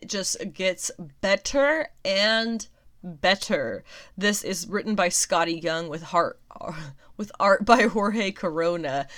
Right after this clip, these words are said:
I cannot recommend this enough. This is gonna be a five-issue series. We are now on issue three, so there's not that much left. And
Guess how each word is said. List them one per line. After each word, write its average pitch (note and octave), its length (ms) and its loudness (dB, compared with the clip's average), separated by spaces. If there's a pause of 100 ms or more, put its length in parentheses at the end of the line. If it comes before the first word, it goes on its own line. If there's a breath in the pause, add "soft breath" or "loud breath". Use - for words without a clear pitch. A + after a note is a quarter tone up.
(300 loud breath)
I F#3 200 8
cannot G#3 380 0
recommend E3+ 340 -2
this D#3 160 -6
enough. D#3+ 220 -6
This F3+ 100 -4
is F3+ 100 -4
gonna F3 180 -2
be E3+ 100 -4
a D#3+ 80 0
five-issue A3+ 720 0
series. G#3 580 -2 (280 loud breath)
We G#3 180 0
are F#3+ 100 2
now F3+ 220 2
on F3 240 2
issue E3 340 -4
three, A#3 520 -2
so A#3 140 -2
there's F#3+ 200 -2
not F3+ 260 2
that E3 160 -2
much E3+ 260 -6
left. F3+ 460 -4 (360 loud breath)
And E3+ 440 -4